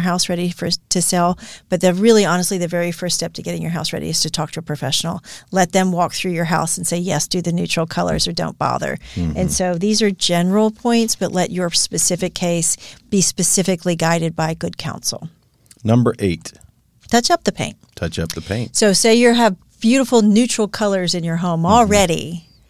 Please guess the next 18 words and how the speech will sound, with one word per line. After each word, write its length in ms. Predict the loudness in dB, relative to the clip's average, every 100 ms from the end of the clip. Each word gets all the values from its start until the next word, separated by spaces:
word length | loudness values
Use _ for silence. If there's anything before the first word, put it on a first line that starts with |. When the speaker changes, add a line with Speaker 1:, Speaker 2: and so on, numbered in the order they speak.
| _ -20 -20 -2
Speaker 1:
and 160 | 2 2
there's 160 | 4
lots 240 | 2 2 0
of 80 |
scuff 360 | 0 2 2 2
marks, 340 | 2 2 0
there's 120 | -2 0
some 160 | -2
crayon, 800 | -4 -2 0 2 2 2 2 0
there's 400 | -2 -2 -2 -4 -10 _
Speaker 2:
Yeah, 140 | 4 6
Speaker 1:
yeah. 40 |
Speaker 2:
there's 160 | 6 4
kids 300 | 2 2 2
in 80 | 2
the 80 |
house. 400 | 2 2 0 -2
Speaker 1:
Yeah. 340 | 0 2 2